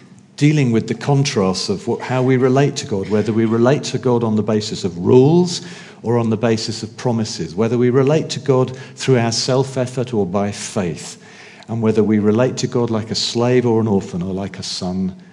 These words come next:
and a daughter. And I want to begin by saying that promise trumps law.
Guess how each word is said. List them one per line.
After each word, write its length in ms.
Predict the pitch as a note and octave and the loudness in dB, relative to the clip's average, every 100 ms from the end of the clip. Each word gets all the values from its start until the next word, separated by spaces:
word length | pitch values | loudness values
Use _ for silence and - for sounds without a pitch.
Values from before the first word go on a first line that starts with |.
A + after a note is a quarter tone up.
| - - | -20 -6
and 120 | F2 | -4
a 80 | F2 | -4
daughter. 520 | F#2+ G2 - E2+ D2 - - - _ - _ - - - - | -4 -4 -6 -8 -8 -14 -20 -20 _ -20 _ -20 -20 -20 -10
And 140 | A2 | -2
I 20 | |
want 180 | C#3 D#3+ | 0 0
to 60 | - | 0
begin 320 | - C#3+ C#3 | 2 4 4
by 100 | A#2 | 2
saying 280 | - A#2 A2 | 0 -2 0
that 180 | G#2+ - | -2 -6
promise 720 | - D3 G#2 G2 - - - | -2 0 2 0 -2 -8 -10
trumps 760 | - - A#2 G#2+ G2+ - - - | -10 -4 -2 -4 -6 -10 -10 -6
law. 340 | A2 G2+ F2 | -2 -2 -2